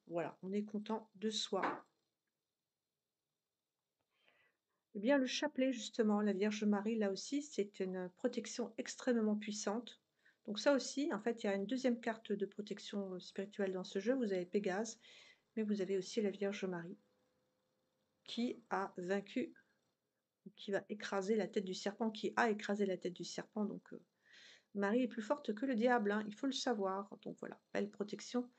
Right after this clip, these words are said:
et incitation là aussi à faire le chapelet. Le Great Reset,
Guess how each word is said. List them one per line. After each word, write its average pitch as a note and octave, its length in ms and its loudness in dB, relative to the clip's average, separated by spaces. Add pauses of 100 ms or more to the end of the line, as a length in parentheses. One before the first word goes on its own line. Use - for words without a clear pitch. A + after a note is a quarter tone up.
(420)
et A#3+ 180 2
incitation A#3 600 0
là G#3 120 2
aussi G#3 360 -4
à G#3+ 80 -2
faire A#3+ 180 2
le A3+ 80 0
chapelet. A3+ 460 -4 (2750)
Le A#3 160 8
Great C4+ 300 4
Reset, C#4+ 420 4